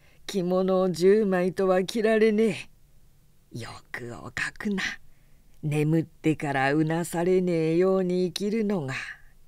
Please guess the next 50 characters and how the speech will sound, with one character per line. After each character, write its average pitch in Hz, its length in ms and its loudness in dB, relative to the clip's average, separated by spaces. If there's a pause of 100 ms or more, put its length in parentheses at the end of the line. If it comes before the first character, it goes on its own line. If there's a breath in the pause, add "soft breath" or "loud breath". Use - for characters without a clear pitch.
(160)
人 127 360 -12
間 147 300 -8
の 143 220 -8
道 160 340 -6
だ 175 220 -8
ぜ。」 - 140 -14 (2500)
カ 180 140 -2
ニ 170 200 2
は 156 200 -6 (440 soft breath)
そ 214 160 -4
の 202 240 0
甲 214 260 2
に 185 160 2
似 180 100 0
せ 196 160 -4
て 185 360 -10
穴 196 340 -2
を 151 180 2
掘 196 200 -2
る 180 120 -2
と 107 200 -6
い 117 200 -8
う、 107 240 -12 (800)
恐 233 240 -4
ろ 285 100 -2
し - 120 -8
く 214 120 -6
悟 214 300 -6
っ - 20 -8
た - 220 -6
よ 143 200 0
う 127 100 -6
で、 - 200 -10 (460 soft breath)
何 147 320 -2
と - 160 -6
も 127 140 -2
馬 135 180 -6
鹿 214 160 -6
げ 202 140 -2
た 151 100 -2
遺 185 300 2
言 196 80 0
を 202 300 4
し - 120 -6
た 220 140 -4
も 208 160 -2
の 220 100 0
で 180 180 -2
あ 127 120 -4
っ - 60 -12